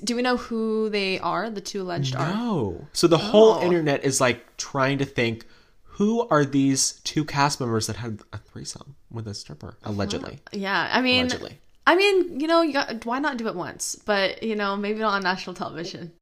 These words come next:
Speaker 2: So according to Page Six, cameras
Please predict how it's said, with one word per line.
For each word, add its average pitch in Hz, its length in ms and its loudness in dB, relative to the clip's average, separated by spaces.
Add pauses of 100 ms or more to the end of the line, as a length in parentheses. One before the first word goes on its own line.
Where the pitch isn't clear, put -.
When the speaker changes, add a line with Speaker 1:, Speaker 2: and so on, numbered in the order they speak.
Speaker 2:
So - 320 2
according 202 800 2
to 208 100 -6
Page 156 480 -2
Six, - 720 -2 (480)
cameras 196 720 0